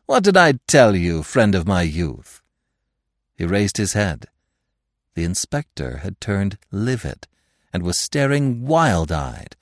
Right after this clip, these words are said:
as though fascinated by the stone that sparkled before him. He at last realized the whole plot. "You dirty scoundrel!" he muttered,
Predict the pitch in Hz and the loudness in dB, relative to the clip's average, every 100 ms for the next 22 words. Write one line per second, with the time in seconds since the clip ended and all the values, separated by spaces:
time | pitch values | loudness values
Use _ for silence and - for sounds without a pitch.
0 | _ _ - 101 131 135 - 214 165 113 | _ _ -6 0 2 0 0 0 2 0
1 | 87 82 117 113 117 - - 180 190 196 | 0 -2 0 0 0 -4 0 0 2 0
2 | 160 - - 160 160 175 151 156 120 95 | 0 -2 -2 0 0 0 -2 -2 0 0
3 | 73 64 53 - _ _ _ _ _ _ | -2 -8 -10 -20 _ _ _ _ _ _
4 | _ 92 85 110 98 - 127 107 73 64 | _ -4 0 2 0 0 0 2 0 -2
5 | 92 - 95 107 78 - 147 78 - _ | -4 -4 0 2 0 0 0 0 -6 _
6 | _ _ _ _ _ _ _ _ - 78 | _ _ _ _ _ _ _ _ -12 -6
7 | 87 80 71 62 _ - 104 92 80 - | -2 -2 -6 -12 _ -6 -2 0 -2 -4
8 | 82 - - - 208 269 156 85 - - | 0 2 0 2 4 6 6 2 -4 -10
9 | - _ _ _ - 85 85 76 - - | -18 _ _ _ -6 -2 -2 -2 -6 -14